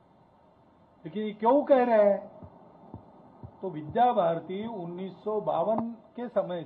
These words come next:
से, या सत्तावन, क्या है, सत्तावन,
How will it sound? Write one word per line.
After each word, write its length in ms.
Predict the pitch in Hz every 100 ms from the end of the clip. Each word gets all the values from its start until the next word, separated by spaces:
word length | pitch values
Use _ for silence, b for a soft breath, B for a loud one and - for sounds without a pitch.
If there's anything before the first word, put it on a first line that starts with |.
| -
से, 220 | 165 - _ _ _ _ _ _ _ _ _ _ _ _ _ _ _ _ 156
या 80 | 143
सत्तावन, 540 | 175 - 220 208 170
क्या 220 | - 214
है, 240 | 180 - - - - _ _ _ _ _ _ -
सत्तावन, 380 | 175 196 135